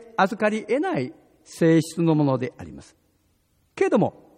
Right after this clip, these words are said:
コロサイ書の一章の二十四節にはこういう御言葉があります。コロサイ書の一章の二十四節。「今や私は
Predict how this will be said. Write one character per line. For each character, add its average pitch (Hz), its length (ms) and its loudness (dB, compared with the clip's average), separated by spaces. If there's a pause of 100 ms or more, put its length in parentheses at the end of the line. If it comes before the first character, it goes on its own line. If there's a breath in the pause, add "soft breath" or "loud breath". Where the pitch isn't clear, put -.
(760)
コ 320 120 -4
ロ 415 100 2
サ 285 160 2
イ 196 60 4
書 190 160 2
の 170 140 6
一 233 220 0
章 196 320 2
の 160 140 4
二 180 120 0
十 180 200 2
四 170 260 4
節 127 260 -8
に 110 80 -6
は 107 140 -10 (300 soft breath)
こ 370 200 -2
う 359 60 0
い 330 60 0
う 330 40 -2
御 233 140 -4
言 160 240 -8
葉 131 80 -6
が 101 80 -16
あ 85 60 -16
り 80 60 -20
ま - 120 -20
す。 - 140 -20 (760)
コ 247 140 2
ロ 247 100 6
サ 220 180 4
イ 220 60 4
書 208 160 -2
の 196 240 0
一 214 140 -2
章 175 320 2
の 156 120 2
二 190 140 2
十 175 220 0
四 202 280 0
節。 - 380 -14 (1800)
「今 185 240 2
や 147 140 4
私 156 360 2
は 151 220 -2